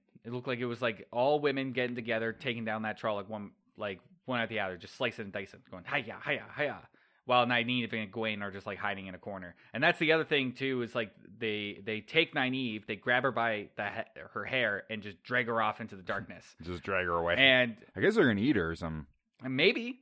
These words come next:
Speaker 1: I don't know. That's the only person they just drag away. I don't know if they think that she might be one of the ta'veren, or she might look too much like Egwene, 'cause there is kind of, like, a similarity to their look a little bit. But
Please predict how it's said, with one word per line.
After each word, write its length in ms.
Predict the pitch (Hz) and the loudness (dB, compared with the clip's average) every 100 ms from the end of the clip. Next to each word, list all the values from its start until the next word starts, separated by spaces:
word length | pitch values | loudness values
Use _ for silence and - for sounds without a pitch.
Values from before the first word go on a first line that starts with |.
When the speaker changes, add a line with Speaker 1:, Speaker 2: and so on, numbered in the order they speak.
| - | -2
Speaker 1:
I 100 | 147 | 0
don't 120 | 190 | 4
know. 160 | 190 135 | 4 6
That's 200 | 147 - | 2 0
the 120 | 175 | -2
only 300 | 165 190 214 | 0 0 -2
person 360 | - 180 170 135 | 0 0 0 -2
they 100 | 135 | -2
just 260 | 127 101 | -2 -6
drag 260 | - 120 131 | -2 0 0
away. 360 | 110 117 - - _ _ _ - | 0 -2 -2 -14 _ _ _ -8
I 80 | 120 | -4
don't 120 | 135 | 0
know 180 | 139 135 | 2 2
if 100 | 117 | 2
they 160 | 131 | -2
think 300 | 123 131 120 | 0 -2 -2
that 160 | 127 113 | -2 -2
she 180 | - 123 | -4 -4
might 320 | 117 113 - | -2 -4 -6
be 540 | 117 107 104 101 95 - | -8 -6 -8 -10 -12 -12
one 140 | 113 107 | -10 -8
of 100 | 95 | -8
the 80 | 98 | -10
ta'veren, 760 | - 90 120 165 190 190 190 175 | -12 -10 -4 -2 0 -2 -6 -6
or 280 | 120 113 107 | -2 -2 -4
she 140 | - | -6
might 260 | 110 92 104 | -8 -6 -6
look 200 | 151 - | -8 -8
too 220 | 170 170 | -8 -6
much 440 | 170 165 - - - | -4 -6 -8 -14 -8
like 460 | 127 127 139 127 - | 0 2 2 -2 -8
Egwene, 540 | 110 120 123 151 180 | -6 -4 -4 -4 -4
'cause 140 | 120 | -4
there 140 | 113 160 | 0 2
is 160 | 202 | 2
kind 180 | 202 170 | 2 -4
of, 60 | 156 | -2
like, 140 | 139 | -4
a 40 | 110 | -4
similarity 560 | 143 117 104 127 147 | -6 -6 -4 -4 -4
to 120 | 135 107 | -8 -8
their 120 | 95 | -6
look 200 | 104 120 | -8 -8
a 40 | 139 | -8
little 200 | 143 151 | -6 -2
bit. 240 | 160 160 - - _ _ | -4 -4 -12 -20 _ _
But 240 | - 110 | 0 0